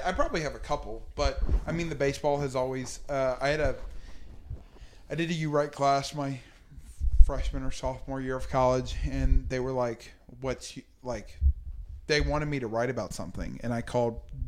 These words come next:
the baseball field my sanctuary, just because it was one of those things where it was truly, like, one of those places where I felt free, and, but it was weird because I, I loved the eyes on me, 'cause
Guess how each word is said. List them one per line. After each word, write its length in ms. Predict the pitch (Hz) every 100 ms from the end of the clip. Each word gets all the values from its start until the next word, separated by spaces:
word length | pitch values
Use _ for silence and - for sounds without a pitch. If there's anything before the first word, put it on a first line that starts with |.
| - -
the 80 | 127
baseball 420 | 123 113 - 117
field 300 | - 120 113
my 140 | 107
sanctuary, 760 | 104 110 110 - 120 123 139 147
just 260 | - 117
because 380 | - - 120 120 - - - -
it 60 | 147
was 160 | 151 151
one 140 | 190
of 60 | 202
those 180 | 185
things 260 | - 170 143
where 140 | 151
it 60 | 143
was 140 | 139
truly, 720 | - - 147 147 147 139 127 - - - -
like, 160 | 131
one 140 | 135 143
of 60 |
those 160 | 143 139
places 420 | - 143 - 143
where 380 | 139 143 143 -
I 80 | 139
felt 480 | 135 147 143 127 - - - _ - - _ -
free, 680 | - - 135 147 170 190 175
and, 300 | 143 147 139 - - - -
but 80 |
it 100 | 165
was 140 | 160 135
weird 340 | 139 180 160
because 360 | 139 120 135 123 -
I, 220 | 127 135 -
I 100 | 127
loved 680 | 123 123 135 139 131 131 135 - -
the 160 | 135 139
eyes 320 | 110 135 139
on 240 | 139 131 127
me, 280 | 131 147
'cause 340 | 151 143 123